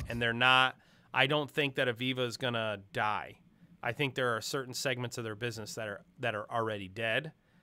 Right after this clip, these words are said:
and some are dead men walking. But there are other segments of the business that I think are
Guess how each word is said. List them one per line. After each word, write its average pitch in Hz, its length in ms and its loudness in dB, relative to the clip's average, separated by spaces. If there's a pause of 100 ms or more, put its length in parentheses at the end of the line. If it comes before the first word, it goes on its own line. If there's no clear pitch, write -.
(280)
and 113 180 -4
some 123 280 0
are 110 100 0
dead 113 220 -2
men 104 180 -4
walking. 127 460 0 (500)
But 117 140 -4
there 127 100 0
are 127 60 2
other 131 180 2
segments 120 440 -4
of 117 60 -8
the 110 60 -10
business 110 440 -6
that 113 120 -6
I 104 100 -6
think 110 280 -10
are 101 320 -4